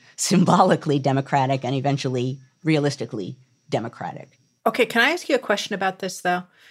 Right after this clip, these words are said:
Speaker 1: Yeah.
Speaker 2: So if literally a caucus could be made up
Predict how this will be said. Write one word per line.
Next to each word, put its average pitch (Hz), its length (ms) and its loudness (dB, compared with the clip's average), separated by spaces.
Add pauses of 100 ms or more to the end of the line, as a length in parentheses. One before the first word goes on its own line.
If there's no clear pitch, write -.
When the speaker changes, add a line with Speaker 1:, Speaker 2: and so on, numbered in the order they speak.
Speaker 1:
Yeah. 160 180 0
Speaker 2:
So 208 680 4
if 220 260 0
literally 208 1040 2 (180)
a 180 60 -2
caucus 185 680 0
could 175 240 -2
be 180 100 0
made 165 500 0
up 151 440 -2